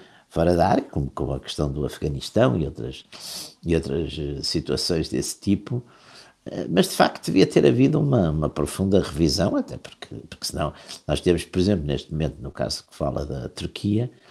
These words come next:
temos praticamente um conflito da, da, da Turquia com a, com a, com a Grécia, não é? Que a França, a França de um lado, eh, a ajudar a Grécia e, e, de certo modo, a Rússia a ajudar a,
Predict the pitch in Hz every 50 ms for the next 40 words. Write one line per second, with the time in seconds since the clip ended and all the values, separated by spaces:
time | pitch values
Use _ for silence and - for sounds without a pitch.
0 | - - - - - _ - - 339 339 - - - 73 - - 73 76 - -
1 | 73 73 71 - 82 73 - - - - 87 82 76 - - - - - - -
2 | - - - - - - - - - - - - - - - - 71 - - 78
3 | 76 76 - - 87 71 57 - - - 64 62 64 - - - - - - _
4 | _ _ _ _ _ _ _ _ _ _ - - - - - - - - - -
5 | - - - 80 73 80 78 76 - - - 85 82 85 69 69 67 73 80 85
6 | 87 85 - 80 71 64 58 64 71 - - - 80 - - 87 92 92 87 -
7 | - 82 76 76 73 69 - - 90 90 90 - - 90 82 90 85 87 92 90
8 | 82 80 76 - - _ _ _ _ _ _ - - - - - - _ _ _
9 | - - - - - - - 87 - 78 76 76 - - 90 85 71 78 78 80
10 | 80 80 90 92 87 80 - - - - 67 64 64 67 67 67 69 71 73 67
11 | 69 67 64 76 71 65 - - - 82 - - - 90 90 85 78 78 78 -
12 | - - 101 80 - - - 76 69 71 78 69 71 76 65 73 67 67 60